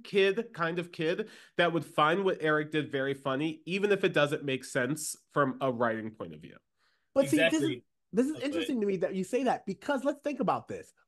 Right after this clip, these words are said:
Speaker 2: Boy Meets World has not been trying to target the young audience in quite some time.
Speaker 1: You're absolutely
Speaker 2: So
Speaker 1: right.
Speaker 2: why, why, why this episode? Like, my whole thing is, I could see that
Speaker 1: Yeah.
Speaker 2: if we weren't in college. Like, y'all have leveled up. Y'all have said, "We are not trying to hit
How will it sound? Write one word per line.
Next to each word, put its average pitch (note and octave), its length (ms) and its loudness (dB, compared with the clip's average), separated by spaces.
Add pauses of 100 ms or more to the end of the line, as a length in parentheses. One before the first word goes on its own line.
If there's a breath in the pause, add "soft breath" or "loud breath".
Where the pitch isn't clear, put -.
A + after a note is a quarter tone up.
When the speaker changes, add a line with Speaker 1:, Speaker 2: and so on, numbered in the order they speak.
(100)
Speaker 2:
Boy E4+ 180 4
Meets G#4 260 2
World C#4+ 180 0
has A#3+ 180 -4
not F#3+ 300 -2
been A3+ 140 2
trying A3 300 -4
to G3 100 6
target F#3+ 560 -4
the E3+ 80 0
young D3+ 400 0
audience C3+ 520 -2
in F3 120 -8
quite - 320 -6
some D#3 240 -6
time. F#3 240 0
Speaker 1:
You're G3 200 8
absolutely G3+ 640 8
Speaker 2:
So D#3 40 8
Speaker 1:
right. C3 220 4
Speaker 2:
why, A#3+ 260 8
why, A3 380 6
why B3 320 4
this A#3 340 -2
episode? D#3 480 -2
Like, C#3+ 140 -2
my G#3+ 180 4
whole C4 240 0
thing A3 220 2
is, C#3 240 0
I A3 160 2
could B3+ 200 -4
see - 220 -8
that C#4 380 -2
Speaker 1:
Yeah. B2 320 2
Speaker 2:
if A3+ 120 2
we C4+ 140 8
weren't B3+ 520 6
in F#3+ 200 2
college. A#3 580 -2 (140)
Like, A3+ 220 6
y'all G3+ 260 6
have C#4+ 300 2
leveled G3 480 4
up. A3+ 260 4
Y'all F3+ 240 2
have A#3+ 160 0
said, A#3+ 380 0
"We E3 260 0
are G#3+ 80 4
not F#3 420 -2
trying G3+ 280 -4
to F#3+ 80 -2
hit G3+ 420 2